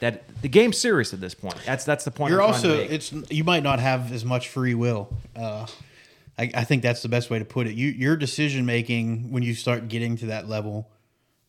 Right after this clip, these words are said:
Speaker 2: isn't just you making a decision anymore. And, and we talked about it a little bit when Destin was on a few weeks back. You know, he talked about his, his title sponsor, Endura Edge, and, and when he was fishing up through the opens and things about potentially,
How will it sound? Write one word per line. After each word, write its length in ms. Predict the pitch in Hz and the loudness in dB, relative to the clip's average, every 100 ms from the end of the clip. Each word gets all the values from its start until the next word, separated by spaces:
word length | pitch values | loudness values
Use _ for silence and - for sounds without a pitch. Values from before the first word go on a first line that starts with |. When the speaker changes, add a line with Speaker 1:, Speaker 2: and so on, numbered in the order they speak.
| - | -4
Speaker 2:
isn't 320 | 127 123 110 | -2 0 -2
just 280 | 110 117 - | -2 -2 -2
you 160 | 117 120 | -2 0
making 380 | 113 113 110 | 0 0 -4
a 40 | 110 | -6
decision 440 | 107 - 117 110 | -10 -6 -6 -4
anymore. 300 | 104 104 110 | -6 -8 -8
And, 100 | 113 | -2
and 140 | 123 131 | 0 2
we 80 | 123 | 2
talked 300 | 135 147 139 | 2 2 2
about 180 | 127 | 2
it 80 | 123 | 2
a 20 | |
little 200 | 113 127 | 0 0
bit 160 | 123 113 | 0 0
when 160 | 117 104 | -2 -2
Destin 360 | 113 123 127 | -4 -2 -2
was 120 | 123 123 | 0 0
on 260 | 123 123 - | -2 -2 -6
a 80 | |
few 200 | 123 127 | -6 -2
weeks 220 | 120 120 - | -2 -4 -2
back. 380 | 120 117 - _ - _ _ _ _ | -2 -2 -4 _ -20 _ _ _ _
You 80 | - | -4
know, 180 | 117 117 | 0 0
he 180 | 110 139 | 0 2
talked 240 | 131 123 | 2 2
about 240 | 120 113 113 | 0 -2 -2
his, 240 | 117 110 | -4 -4
his 160 | 120 110 | -6 -4
title 340 | - 117 113 | -2 -2 -2
sponsor, 480 | 107 113 113 117 110 | -6 -4 -4 -4 -6
Endura 320 | 104 113 127 | -4 -2 -2
Edge, 380 | 113 110 107 - _ _ - | -2 -4 -6 -12 _ _ -8
and, 440 | 113 113 110 104 | -6 -4 -6 -8
and 280 | 117 113 110 | -6 -4 -2
when 100 | 113 | -2
he 100 | 120 | -2
was 200 | 113 104 | -2 -6
fishing 420 | - - 120 131 | -6 -2 0 2
up 140 | 120 120 | 0 0
through 120 | 123 | -2
the 160 | 113 117 | 2 2
opens 280 | 123 117 | 2 -2
and 100 | 113 | -4
things 240 | 110 113 107 | -2 -4 -2
about 260 | 113 113 | -4 -4
potentially, 640 | - 123 117 - 117 113 | -4 -4 -2 -2 -2 -2